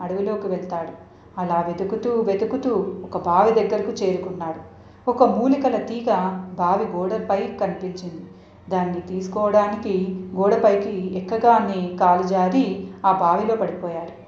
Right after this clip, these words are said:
సహాయం కోసం చాలా అరుస్తున్నాడు, కానీ ఆ అడవిలో అతనికి సహాయం చేయడానికి ఎవ్వరూ లేరు.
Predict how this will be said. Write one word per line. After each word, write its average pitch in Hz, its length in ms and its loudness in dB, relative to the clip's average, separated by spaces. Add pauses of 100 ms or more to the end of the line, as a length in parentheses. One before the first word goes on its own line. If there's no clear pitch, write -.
(360)
సహాయం 185 460 4
కోసం 208 340 -2 (160)
చాలా 208 340 0
అరుస్తున్నాడు, 190 720 0 (400)
కానీ 180 520 -2 (220)
ఆ 190 40 2
అడవిలో 202 460 2
అతనికి 180 440 -2
సహాయం 202 480 -4
చేయడానికి 185 500 -2
ఎవ్వరూ 226 360 -2
లేరు. 185 400 0